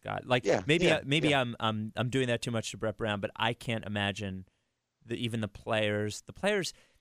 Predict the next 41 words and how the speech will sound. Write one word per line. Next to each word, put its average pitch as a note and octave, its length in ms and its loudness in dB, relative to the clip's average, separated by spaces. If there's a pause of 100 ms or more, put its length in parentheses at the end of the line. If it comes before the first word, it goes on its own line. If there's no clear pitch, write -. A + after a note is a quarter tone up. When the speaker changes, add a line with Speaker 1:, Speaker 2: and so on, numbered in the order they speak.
(120)
Speaker 1:
like, C3 160 0
one F#3 340 0
thing D3 460 -2
I A#2 80 0
think D3+ 280 -6
you C3 80 0
have B2 240 -2
to A#2+ 80 -4
realize A2 440 -2
about G#2+ 280 -2
the G#2 60 -10
players G#2 600 -4
is G2+ 220 -6
that G2 360 0 (840)
aside C#3 360 6
from A#2+ 140 4
them G2+ 140 6
fighting G2+ 340 4
for G2+ 120 0
their F#2+ 140 4
N F#2+ 140 6
B F#2+ 160 6
A F#2+ 80 4
lives B2+ 300 10
every G2+ 220 6
play, G2 440 4 (140)
every G2+ 200 6
game, G2 220 4
Speaker 2:
Yeah. F#2+ 180 10 (360)
Speaker 1:
those G3 280 10
Speaker 2:
They G3 40 6
don't F#3 60 2
Speaker 1:
draft F3 320 10
Speaker 2:
care. A#2+ 100 10
Speaker 1:
picks - 160 0
could C3 180 -4
be A2 100 -6
coming C#3 400 -2
for - 160 -4
their G#2 240 2
jobs. F#2+ 720 -2